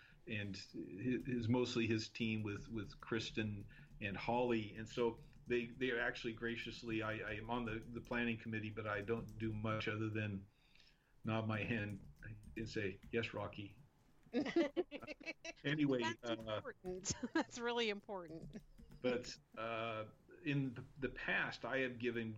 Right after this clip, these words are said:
Speaker 1: ghost walks on the promenade at Seaside as part of this, as well as, uh, last year Astoria. So w-, I, we may be doing more Astoria stuff. It's still in planning stages, so,
Speaker 3: Mm-hmm.
Speaker 1: so I, I can't say definitely.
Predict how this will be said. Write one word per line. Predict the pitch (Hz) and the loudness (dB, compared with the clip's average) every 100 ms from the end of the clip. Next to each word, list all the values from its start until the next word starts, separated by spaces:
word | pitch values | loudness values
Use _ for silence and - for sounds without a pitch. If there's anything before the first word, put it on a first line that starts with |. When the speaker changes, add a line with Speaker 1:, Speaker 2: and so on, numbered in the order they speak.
| - - | -4 2
Speaker 1:
ghost | 123 123 123 | 2 2 0
walks | 110 107 107 - - - - | 2 2 0 -4 -8 -8 -4
on | 110 | -2
the | 107 | -4
promenade | - 113 110 107 110 113 110 113 113 - - - | 0 2 2 2 0 2 2 0 -4 -10 -18 -2
at | 113 98 | 0 2
Seaside | 90 120 107 - 107 107 110 | 0 -2 0 2 2 2 0
as | - | -6
part | - 107 110 | 0 2 2
of | 107 | 0
this, | 107 104 - - - - - | 0 0 -4 -8 -14 -16 -4
as | 113 110 | -2 0
well | 110 113 110 107 117 | 4 6 6 4 2
as, | 110 107 101 98 - - | 0 0 -4 -4 -6 -4
uh, | 107 104 101 101 | -2 0 0 2
last | 107 110 110 - | 2 2 0 2
year | 113 107 - 113 | 4 4 0 -2
Astoria. | 104 - - 135 117 95 | -2 -2 0 4 4 2
So | - 113 104 | -2 -2 -2
w-, | 110 123 | -2 0
I, | 113 107 | -2 0
we | 120 123 | 2 2
may | 131 143 | 4 4
be | 135 | 2
doing | 120 131 127 117 | 2 4 4 4
more | 120 98 | 2 0
Astoria | 110 - 117 117 113 | -2 -2 0 2 0
stuff. | 113 117 117 - - - | 2 2 2 -4 -6 0
It's | 117 | 0
still | - - 165 147 | -2 2 4 6
in | 120 | 4
planning | - 120 120 120 | -2 -2 -2 -2
stages, | 113 110 104 98 98 98 | -4 -6 -6 -8 -10 -10
so, | 190 120 107 175 - | -2 0 0 0 -4
Speaker 3:
Mm-hmm. | 156 - _ - - 135 | -14 -16 _ -20 -16 -14
Speaker 1:
so | - 127 110 | -4 0 2
I, | 113 113 135 | 0 0 -2
I | |
can't | - 131 120 | 0 0 0
say | - 113 | 2 2
definitely. | 117 120 120 104 110 | 2 0 -2 -2 -4